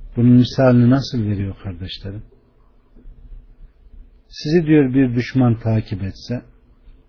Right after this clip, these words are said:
ve ondan kaçıp bir kaleye sığınsanız,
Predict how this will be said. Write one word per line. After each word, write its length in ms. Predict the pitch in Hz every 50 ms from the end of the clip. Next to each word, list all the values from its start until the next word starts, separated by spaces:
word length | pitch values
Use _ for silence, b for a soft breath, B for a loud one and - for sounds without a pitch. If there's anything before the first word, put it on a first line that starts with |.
| _ _ _ _ _ _ _ _ 120
ve 280 | 131 127 123 123 - - - - - _ _
ondan 360 | 147 139 143 139 143 147 147
kaçıp 460 | 143 - - 120 - - - - - 131
bir 120 | 127 123
kaleye 420 | - - 123 123 117 123 127 123
sığınsanız, 920 | 117 - - - 113 117 113 110 - - 117 113 113 110 - - - -